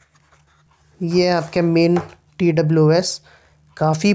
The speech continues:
प्रीमियम definitely यहाँ पर लग रहे हैं, देख सकते हो यहाँ पर।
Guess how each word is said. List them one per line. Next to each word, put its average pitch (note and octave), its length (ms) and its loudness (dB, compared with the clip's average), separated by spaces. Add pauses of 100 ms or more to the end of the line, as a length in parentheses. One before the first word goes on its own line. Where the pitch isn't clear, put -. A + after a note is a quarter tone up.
(160)
प्रीमियम F3+ 340 2
definitely D#3+ 440 -2
यहाँ D#3+ 200 0
पर F3 220 -4 (560)
लग C#3+ 220 -4
रहे C3 200 -8
हैं, C#3 220 -14 (960)
देख D#3+ 140 -4
सकते D#3 280 -8
हो - 20 0
यहाँ D#3 120 -2
पर। F3 140 -4